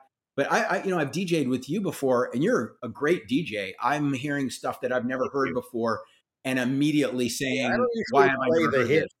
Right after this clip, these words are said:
Speaker 1: this?"
Speaker 2: I, I try to infect people with stuff that should be hits
Speaker 1: Exactly.
Speaker 2: a
Speaker 1: That's
Speaker 2: lot.
Speaker 1: exactly what you do. And I, I picked up on that right away. And what, you know, whether it's like, s-, you know, surf music or sixties garage, um,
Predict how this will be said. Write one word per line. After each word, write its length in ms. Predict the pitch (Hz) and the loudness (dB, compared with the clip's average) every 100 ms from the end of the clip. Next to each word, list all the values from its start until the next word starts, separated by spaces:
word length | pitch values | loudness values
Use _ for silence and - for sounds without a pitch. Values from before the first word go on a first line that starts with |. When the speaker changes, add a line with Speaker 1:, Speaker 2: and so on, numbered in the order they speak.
| 135 | -4
Speaker 1:
this?" 140 | 127 - - | -4 -4 -2
Speaker 2:
I, 60 | 147 | 0
I 80 | 147 - | 0 -2
try 180 | 151 | 0
to 120 | 151 123 | 2 0
infect 600 | 113 - - 165 160 - | -4 -8 -2 -2 -4 -10
people 460 | 127 110 107 104 | -8 -6 -4 -4
with 180 | 113 117 _ | -4 -8 _
stuff 280 | - 139 127 | -4 -4 -4
that 140 | - - | -10 -10
should 460 | - - 185 151 | -8 0 0 0
be 280 | 110 87 85 | -6 -14 -12
hits 340 | 92 90 80 - | -10 -10 -8 -6
Speaker 1:
Exactly. 600 | 139 151 156 170 113 104 | -2 2 2 2 -2 -6
Speaker 2:
a 40 | |
Speaker 1:
That's 220 | 117 - | -2 0
Speaker 2:
lot. 60 | - | 0
Speaker 1:
exactly 440 | 101 147 165 151 | 0 0 0 0
what 240 | 123 117 107 | 0 0 -2
you 120 | 110 | -4
do. 380 | 113 110 117 123 | -4 -4 -4 -4
And 180 | 117 120 | -4 -4
I, 160 | 117 - - - | -6 -10 -18 -6
I 80 | 127 | -6
picked 300 | 147 170 165 | -2 -2 -2
up 180 | 156 | -2
on 140 | 143 127 | -2 -2
that 180 | 120 113 | -2 -2
right 240 | 123 131 | 0 0
away. 520 | 120 120 127 113 113 | 0 0 0 -2 -4
And 180 | 120 117 | -4 -4
what, 160 | 123 143 | -2 -2
you 80 | |
know, 80 | 127 | 0
whether 280 | 127 127 127 | 0 0 0
it's 220 | 120 120 | -2 -4
like, 200 | 131 117 | -4 -4
s-, 260 | 98 - - _ _ _ | -6 -12 -14 _ _ _
you 80 | 131 | -2
know, 300 | 120 117 - | 0 -2 -4
surf 380 | - - 165 147 | -8 2 2 2
music 480 | 156 139 123 135 123 | 0 0 2 -2 -2
or 80 | 123 | -4
sixties 460 | 117 131 - 139 120 | -4 -6 -4 -4 -2
garage, 760 | 139 123 123 123 123 117 117 - | -2 0 2 2 2 -2 -6 -10
um, 400 | 123 117 117 113 | -6 -2 -2 -4